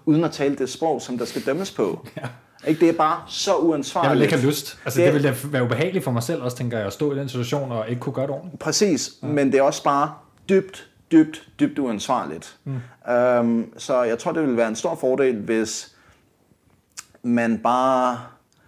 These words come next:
Speaker 1: ligesom tænkte over, hvad de her helt simple, jordnære krav skal være, ikke?
Speaker 2: Mm.
Speaker 1: Et, sørg for, at folk taler engelsk.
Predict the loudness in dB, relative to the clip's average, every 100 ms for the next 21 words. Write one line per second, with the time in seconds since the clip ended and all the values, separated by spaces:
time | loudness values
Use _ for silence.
0 | _ _ _ _ -8 -4 -2 -4 -6 -2
1 | 0 2 2 2 2 2 2 2 -4 -4
2 | -4 -4 -16 -14 -2 2 4 2 0 -6
3 | _ _ _ -8 -2 -2 -2 -2 -4 -4
4 | -6 0 2 2 0 -2 -6 -14 -8 -6
5 | -6 -10 -8 -6 -6 -8 -8 -8 -10 -10
6 | -2 2 2 0 -14 _ _ _ -4 -4
7 | -4 -8 -8 -10 -12 -12 -12 -16 -20 -20